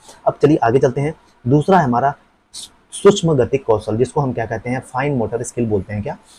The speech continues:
fine motor skill। जिस काम को करने के लिए कम से कम अंगों का प्रयोग करना पड़े, मतलब कोई भी activities करने के लिए हमें कम से कम अपने body parts का उपयोग करना पड़े, utilize करना पड़े,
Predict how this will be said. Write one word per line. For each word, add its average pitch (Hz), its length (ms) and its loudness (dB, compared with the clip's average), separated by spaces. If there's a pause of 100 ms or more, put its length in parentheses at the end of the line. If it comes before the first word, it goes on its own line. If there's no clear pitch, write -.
(160)
fine 139 340 0
motor 104 320 -2
skill। 98 240 -6 (340)
जिस 190 180 4
काम 156 260 2
को 160 100 0
करने 143 300 2
के 147 100 -2
लिए 147 100 6
कम 151 240 0
से 147 120 0
कम 156 260 0
अंगों 117 200 0
का 107 100 -2
प्रयोग 104 280 0
करना 107 220 -6
पड़े, 101 180 -6
मतलब 123 320 -8
कोई 139 120 6
भी 147 80 4
activities 139 520 -2
करने 107 240 -6
के 104 100 -6
लिए 117 220 -2 (300)
हमें 123 260 -2 (280)
कम 151 140 2
से 127 120 -6
कम 139 340 -4
अपने 120 200 2
body 113 260 4
parts 107 280 0
का 117 100 -2
उपयोग 123 380 2
करना 110 220 -4
पड़े, 113 200 0
utilize 113 400 2
करना 110 220 -6
पड़े, 113 240 -6